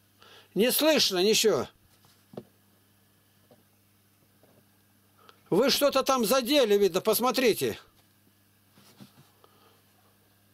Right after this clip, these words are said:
С-, что, не слышно? Не слышно ни одного слова.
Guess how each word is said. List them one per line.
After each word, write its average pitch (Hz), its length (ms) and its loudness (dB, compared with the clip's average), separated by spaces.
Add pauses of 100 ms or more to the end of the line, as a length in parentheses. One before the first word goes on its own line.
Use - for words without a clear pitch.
(280)
С-, 170 320 -2
что, 226 240 2
не 226 120 2
слышно? 160 500 0 (4000)
Не 202 180 2
слышно 254 460 0
ни 254 60 0
одного 247 340 2
слова. 175 460 0